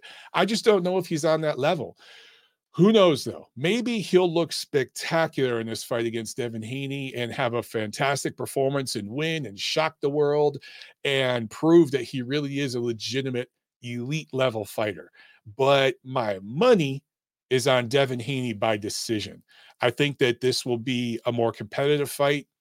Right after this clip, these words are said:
than Garcia's fight with Lopez, um, Davis.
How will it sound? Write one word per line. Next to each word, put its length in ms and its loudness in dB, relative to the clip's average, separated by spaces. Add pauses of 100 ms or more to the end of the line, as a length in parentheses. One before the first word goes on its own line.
(340)
than 340 0 (120)
Garcia's 460 -2
fight 260 0
with 260 -2 (140)
Lopez, 540 2
um, 380 0 (520)
Davis. 480 2